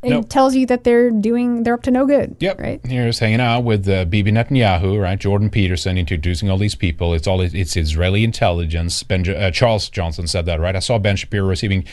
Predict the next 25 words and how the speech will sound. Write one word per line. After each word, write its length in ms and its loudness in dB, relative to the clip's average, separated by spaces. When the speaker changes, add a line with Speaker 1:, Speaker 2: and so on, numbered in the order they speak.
Speaker 2:
tasking 500 0
from 160 -4
Israeli 320 0
intelligence 540 0
connects 320 -2
to 260 0
Netanyahu." 540 0
Speaker 1:
Yeah. 60 -20
Speaker 2:
He 160 4
said 240 2
he 120 0
always 400 0
keep, 380 -8
kept 260 -2
close 300 -4
ties. 480 -6
Speaker 1:
Yeah, 140 0
of 100 0
Speaker 2:
<laughs> 40 0
Speaker 1:
course. 260 0
Speaker 2:
You 100 -4
know 60 -2
what 40 -4
I 80 -4
mean? 120 -4